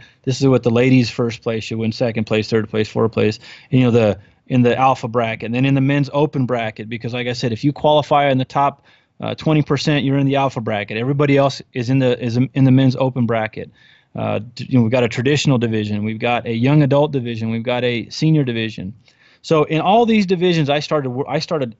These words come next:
outlining what I wanted to give each competitor for winning or being in the top, you know, in the, on, in the awards, uh, p-,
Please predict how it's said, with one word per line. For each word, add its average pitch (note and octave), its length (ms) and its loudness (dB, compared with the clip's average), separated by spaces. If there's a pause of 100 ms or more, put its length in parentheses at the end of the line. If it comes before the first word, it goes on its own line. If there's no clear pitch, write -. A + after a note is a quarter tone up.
(180)
outlining B2+ 800 2
what C3+ 340 0
I C3+ 100 -2
wanted B2 380 0
to C3 80 -8
give A#2 180 -6
each A2 260 -6
competitor G#2+ 680 -4 (480)
for A#2 680 2 (520)
winning A2+ 420 4
or A2+ 160 -4
being A2+ 320 4
in A2 80 4
the G#2+ 80 2
top, G#2+ 400 -8 (220)
you C3 120 4
know, G#2 140 2
in A#2 140 2
the, A#2 160 0 (100)
on, C#3 220 0 (580)
in F3 140 4
the E3 80 4
awards, C3 560 0
uh, A2 260 -6 (460)
p-, - 80 -20